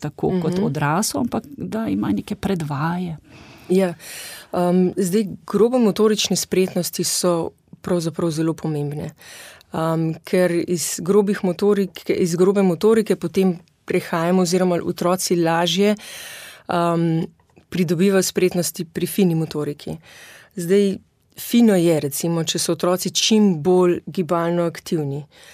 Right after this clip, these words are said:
Speaker 2: Sprehod, eh, hoja po stopnicah namesto po dvi-, eh, namesto z dvigalom, eh, potem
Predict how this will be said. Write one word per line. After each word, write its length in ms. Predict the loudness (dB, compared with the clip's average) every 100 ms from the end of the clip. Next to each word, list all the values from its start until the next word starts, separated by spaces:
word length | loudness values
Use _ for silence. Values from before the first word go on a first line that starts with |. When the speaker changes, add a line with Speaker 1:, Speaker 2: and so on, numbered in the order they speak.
| _
Speaker 2:
Sprehod, 920 | -6 -6 0 2 2 0 -6 -10 -14 -6
eh, 180 | -2 -2
hoja 300 | 0 2 2
po 120 | 0
stopnicah 640 | -2 -2 0 0 0 -2
namesto 400 | 0 0 -2 -4
po 140 | -4 -4
dvi-, 280 | -2 0 2
eh, 240 | 2 0
namesto 480 | 0 0 -2 -2 -4
z 80 | -4
dvigalom, 600 | -4 0 0 0 -2 -6
eh, 1000 | -10 -18 -20 -20 -12 -4 -2 0 0 -2 -2
potem 680 | -4 2 4 4 2 0